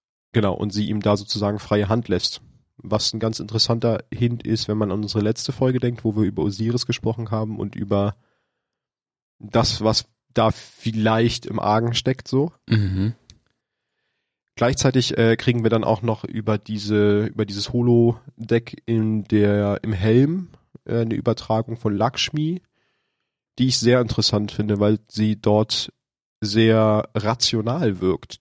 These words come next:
Speaker 1: doch tatsächlich, und gar nicht so durchgedreht wie ein paar Mal vorher, für mich zumindest. Sie beglückt uns, äh, blück-, beglückwünscht uns auch zur
Speaker 2: <laughs>
Speaker 1: erfolgreichen Mission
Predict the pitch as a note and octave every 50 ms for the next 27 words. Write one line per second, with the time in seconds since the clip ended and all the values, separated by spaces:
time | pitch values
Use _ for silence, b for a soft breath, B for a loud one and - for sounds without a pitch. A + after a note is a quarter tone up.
0 | - F#2 - - - - - G2 - G2+ G2+ - - G2 - - - - - G#2+
1 | A2 A2+ A#2 - - G#2+ - A2 A#2+ A#2+ - A#2+ - G#2 A2+ A2+ - - A2 G#2+
2 | G#2 - A#2 A2 A2 A2 G#2+ G#2 - - - C3 B2+ G#2+ G2 F#2+ F#2+ G2 - _
3 | _ _ _ - A#2 G2+ G#2 - - - A2 G2 F#2+ G2 G2 - - - b b
4 | b b b b b b b b b - G#2+ A2 G#2 G2+ A#2+ C3+ C3 - - C3+
5 | C#3+ D3 - - - - - - G#2+ - - A2 A#2 A#2+ - _ _ - A2+ G#2+
6 | - - - A2 B2+ C3+ - - - _ - G#2+ F#2 - A2+ A2+ A#2+ A#2 - -
7 | - - A2 A2+ A2 - - - - A#2 A#2+ - - - - - G#2+ G#2 G2 -
8 | - - - A2+ A#2 - - - F#2 - - - - - - - - - - A2
9 | A#2+ C3 C#3